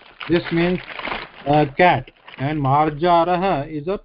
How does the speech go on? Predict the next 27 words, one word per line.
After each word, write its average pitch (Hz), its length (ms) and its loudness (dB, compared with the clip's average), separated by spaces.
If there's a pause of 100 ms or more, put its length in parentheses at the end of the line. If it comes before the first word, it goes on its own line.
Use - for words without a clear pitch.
pullinga 196 500 0
word. 113 280 -2
That 160 180 -2
also 175 240 -4
you 170 100 0
have 160 140 -4
to 233 200 -4 (1000)
start 165 420 2
understanding, 143 540 -4 (260)
you 120 80 -12
know. 151 160 -14 (720)
But, 143 300 0
you 139 80 -2
know, 139 240 0 (140)
paying 139 200 2
attention 135 440 0
to 131 80 -2
that. 117 180 -4
Marjara 151 920 2
word 165 380 0 (760)
is 135 160 -4
a 165 60 -2
Pullinga 175 480 2
word. 131 600 -6 (800)
So 143 180 2
when 143 200 2
we, 156 380 0